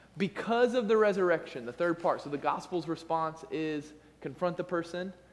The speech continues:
because the gospel is confrontational, the cross is confrontational, the cross is sacrificial, it is ugly and it is embarrassing.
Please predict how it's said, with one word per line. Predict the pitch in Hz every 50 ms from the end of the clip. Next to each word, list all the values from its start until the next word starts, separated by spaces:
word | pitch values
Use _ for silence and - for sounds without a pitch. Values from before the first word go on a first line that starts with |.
| - _ -
because | 147 165 156
the | 127 143
gospel | 117 139 139 139 - - - 165 160 -
is | - 135 143 -
confrontational, | - - 156 143 139 - 131 120 - - 147 151 - - 185 185
the | 156 127
cross | - - - - 135 127 131 156 165 - -
is | - - - -
confrontational, | - 131 131 - - 123 - - 123 147 - - 190 226 277 262 - - - - - - - - _ _ -
the | 135
cross | 131 - - - 156 131 131 127 - -
is | 135 -
sacrificial, | - 135 117 123 - 127 - - 156 160 - 226 214 -
it | 139 135
is | 123 120 131
ugly | - 135 156 151 156 151 147
and | 139 131
it | 123 120
is | 117 117 120
embarrassing. | 120 113 120 117 123 127 135 160 165 - 170 180 202 214